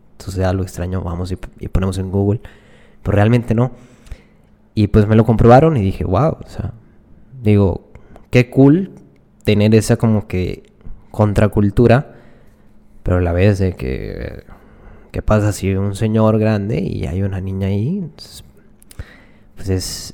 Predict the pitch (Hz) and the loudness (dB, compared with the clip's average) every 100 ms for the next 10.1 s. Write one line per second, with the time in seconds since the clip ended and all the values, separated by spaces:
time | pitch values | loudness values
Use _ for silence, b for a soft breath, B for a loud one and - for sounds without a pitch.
0 | - - - - - 95 - - - - | -20 -20 -20 -12 -10 -10 -12 -16 -18 -10
1 | 98 - 98 98 113 127 87 117 127 - | -10 -6 -6 0 2 2 0 -4 -4 -6
2 | 92 95 104 110 104 - - - 95 101 | -6 -4 -4 -4 -4 -8 -12 -8 -8 -8
3 | - 110 107 101 90 - - 107 98 95 | -10 -8 -4 -2 -4 -10 -14 -14 -12 -12
4 | 95 95 101 101 98 95 - 117 - - | -12 -12 -10 -8 -6 -6 -4 -4 -4 -6
5 | 85 - - b b b b b b _ | -6 -10 -20 b b b b b b _
6 | _ _ _ _ _ _ - 123 143 226 | _ _ _ _ _ _ -10 0 4 4
7 | 220 160 139 135 170 190 123 113 135 135 | 4 0 -4 -2 -4 -2 -2 -2 -4 -4
8 | 170 - 104 107 120 123 98 - - - | -2 -2 0 0 -2 -2 -6 -6 -8 -6
9 | - 120 107 92 87 92 95 98 139 - | -2 0 0 0 -2 -4 -4 -4 -6 -10